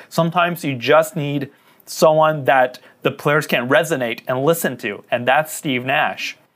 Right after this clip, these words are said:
And now you bring in Mike D'Antoni as the assistant coach? This is one of the top coaches in the league last year, okay?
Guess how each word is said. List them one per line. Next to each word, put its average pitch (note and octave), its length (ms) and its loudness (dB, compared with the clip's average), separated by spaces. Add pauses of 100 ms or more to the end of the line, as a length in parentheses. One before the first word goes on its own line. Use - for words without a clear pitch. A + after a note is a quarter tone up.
(200)
And F#3 180 4
now A3+ 300 6
you A#3 160 0
bring G#3+ 460 0
in A3+ 380 0 (300)
Mike F3 440 4
D'Antoni A3 1000 2 (380)
as F3+ 420 2 (1160)
the D3 120 2
assistant F3 720 -2
coach? C#4 520 -2 (360)
This C4 160 2
is B3 200 2 (140)
one G#3+ 200 6
of A#3+ 60 0
the A3 100 4
top A3 580 2 (140)
coaches A3 560 2
in F3+ 180 -2
the F3 120 4
league D#3 680 0 (380)
last B2+ 380 2
year, G#2+ 260 0
okay? D#3+ 560 0